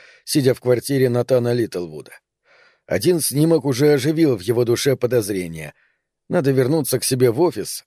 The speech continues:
а коробку с фотографиями можно взять с собой. Прежде чем уйти,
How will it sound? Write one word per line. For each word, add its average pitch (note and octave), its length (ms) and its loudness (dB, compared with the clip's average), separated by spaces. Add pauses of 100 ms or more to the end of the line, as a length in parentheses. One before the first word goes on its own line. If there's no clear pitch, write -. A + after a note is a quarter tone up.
а G#2 180 2
коробку B2 440 0
с - 60 -6
фотографиями A#2+ 800 0 (380)
можно C3 380 0
взять G#2+ 320 -2
с - 80 -10
собой. C2 440 -12 (600)
Прежде A2+ 420 2
чем A#2 220 -2
уйти, A2+ 360 -2